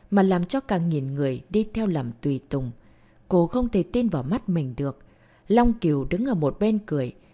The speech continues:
Nếu như Bạch Tố Y biết được Lâm Tiểu Huy đã vì cô mà làm cái gì, chỉ sợ lại kinh ngạc hơn nữa. Hôm nay Lâm Tiểu Huy vận động nhân lực toàn tỉnh vì cô mà tổ chức tiệc cưới này. Ba năm chịu thua thiệt,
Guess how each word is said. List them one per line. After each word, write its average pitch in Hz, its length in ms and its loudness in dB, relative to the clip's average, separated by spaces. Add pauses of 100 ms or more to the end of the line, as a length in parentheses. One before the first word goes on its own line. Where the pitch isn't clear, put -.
(140)
Nếu 170 260 2
như 190 320 2
Bạch 156 260 -2
Tố 185 180 0
Y 190 140 2
biết 262 280 -2
được 143 260 0 (240)
Lâm 240 200 2
Tiểu 143 220 -2
Huy 185 220 2
đã 262 200 2
vì 160 220 2
cô 247 120 2
mà 185 120 2
làm 135 340 -4
cái 214 240 -6 (100)
gì, 127 220 -4 (340)
chỉ 175 200 2
sợ 139 360 -4
lại 165 160 -2
kinh 233 300 -2
ngạc 139 260 -6
hơn 185 240 -2
nữa. 220 260 -4 (680)
Hôm 180 320 4
nay 165 260 0
Lâm 196 240 4
Tiểu 175 220 0
Huy 185 200 4
vận 147 300 -2
động 175 240 0
nhân 240 200 4
lực 185 300 2
toàn 139 300 -2
tỉnh 135 200 -4 (400)
vì 208 120 6
cô 254 200 4
mà 190 140 6
tổ 135 240 -2
chức - 300 -6
tiệc - 220 -2
cưới 190 140 0
này. 160 320 -2 (400)
Ba 180 160 4
năm 170 320 0
chịu 147 220 -2
thua 226 240 2
thiệt, 151 280 -6